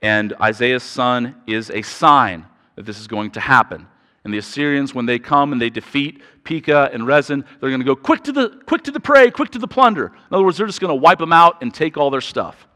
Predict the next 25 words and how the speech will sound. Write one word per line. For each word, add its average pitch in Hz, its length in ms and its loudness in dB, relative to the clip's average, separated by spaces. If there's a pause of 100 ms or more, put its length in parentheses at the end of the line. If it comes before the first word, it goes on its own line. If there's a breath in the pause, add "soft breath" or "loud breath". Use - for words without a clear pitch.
(520)
Okay? 170 300 2 (680 soft breath)
That's - 360 0 (300 soft breath)
what 123 160 -2
that 107 180 2
means. 92 360 -14 (520 soft breath)
So, 175 440 2 (1300 soft breath)
in 277 140 4
the 269 140 6
end, 139 200 2
though, 104 300 -4 (960)
here's 123 200 -10
what 185 100 2
happens 131 440 2
in 120 60 -6
chapter 120 440 -2
eight 101 80 0
before 110 260 -6
we 110 60 -6
move 110 160 -8
into 107 120 -8
chapter 104 300 -6
nine. - 300 -14
In 180 160 -4
the 196 120 -2
end, 104 300 -4